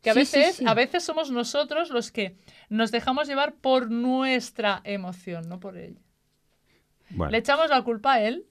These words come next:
Speaker 1: o a ella, en quien sea, pero normalmente es tu culpa, eres tú la que te afecta,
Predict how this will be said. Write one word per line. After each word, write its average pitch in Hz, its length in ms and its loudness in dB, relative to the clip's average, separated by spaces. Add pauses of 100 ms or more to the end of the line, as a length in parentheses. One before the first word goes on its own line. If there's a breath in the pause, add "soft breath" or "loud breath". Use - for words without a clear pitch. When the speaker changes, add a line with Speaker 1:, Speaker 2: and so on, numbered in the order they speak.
(360)
Speaker 1:
o 175 140 -8
a 165 100 -2
ella, 202 320 0 (520)
en 175 160 -12
quien 170 260 -12
sea, - 260 -10
pero 208 240 -2
normalmente 208 720 -4
es 226 220 -8 (140)
tu 240 220 -4 (160)
culpa, 196 440 -4
eres 240 220 -4
tú 302 120 -4
la 247 140 2
que 208 80 -2
te 202 100 0
afecta, 190 580 0